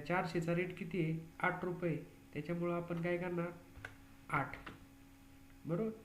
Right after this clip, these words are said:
मग याचा गुणाकार किती येईल? बाराशे रुपये. तर आपण एवढा माल इश्यू करू शकलो अगोदरच्या बॅलन्समधून. तर काय करायचं?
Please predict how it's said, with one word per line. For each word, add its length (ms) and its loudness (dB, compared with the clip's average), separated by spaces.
मग 140 -2
याचा 360 2
गुणाकार 440 2
किती 280 -2
येईल? 200 -2
बाराशे 480 6
रुपये. 280 0
तर 200 2
आपण 360 0
एवढा 300 6
माल 240 4
इश्यू 300 0
करू 260 2
शकलो 540 2
अगोदरच्या 580 4
बॅलन्समधून. 800 4
तर 380 -10
काय 220 4
करायचं? 460 2